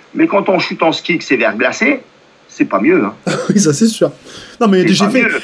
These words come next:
Speaker 2: j'ai fait des chutes en
Speaker 1: Voilà.
Speaker 2: vé-, j'ai fait des chutes en vélo. Euh, excuse-moi, t'es sur le, t'es sur le bitume et, euh, et, et tu ramasses. Donc, euh,
Speaker 1: Et comment tu te rattrapes ?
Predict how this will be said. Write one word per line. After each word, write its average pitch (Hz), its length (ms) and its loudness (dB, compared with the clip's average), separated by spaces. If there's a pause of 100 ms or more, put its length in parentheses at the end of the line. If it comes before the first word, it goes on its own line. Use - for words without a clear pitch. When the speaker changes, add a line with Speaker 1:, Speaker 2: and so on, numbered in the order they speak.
Speaker 2:
j'ai 202 140 2
fait 262 120 2
des 233 120 4
chutes 262 240 2
en 247 100 4
Speaker 1:
Voilà. 220 140 4
Speaker 2:
vé-, 226 60 -6
j'ai 214 160 2
fait 233 120 2
des 208 100 4
chutes 214 220 2
en 185 120 2
vélo. 226 360 4 (440)
Euh, 151 460 6
excuse-moi, 156 420 2
t'es 247 120 0
sur 180 140 2
le, 156 140 0
t'es 196 140 0
sur 202 160 2
le 185 60 2
bitume 240 540 2
et, 170 220 4
euh, 151 280 4
et, 165 180 2 (120)
et 143 100 0
tu 135 140 -4
ramasses. 254 500 -2 (280)
Donc, 160 220 0
euh, 156 380 6
Speaker 1:
Et - 20 6
comment 151 180 2
tu 143 140 -10
te - 100 -18
rattrapes ? - 400 -4